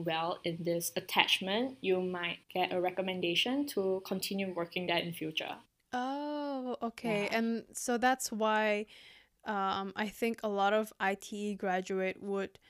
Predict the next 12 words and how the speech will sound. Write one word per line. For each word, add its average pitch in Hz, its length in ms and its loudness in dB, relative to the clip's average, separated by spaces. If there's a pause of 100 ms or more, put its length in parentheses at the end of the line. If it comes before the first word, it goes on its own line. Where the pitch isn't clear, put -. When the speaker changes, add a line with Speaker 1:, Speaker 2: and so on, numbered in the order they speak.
(220)
Speaker 2:
not 196 460 0 (160)
continue 196 720 -2
to 185 520 -2
diploma 185 680 -2
as 180 320 -4
you 190 140 -2
are 180 80 0
planning 180 440 -4
to, 180 200 -6
right? 175 380 -2
Because 190 500 -4
they 180 320 0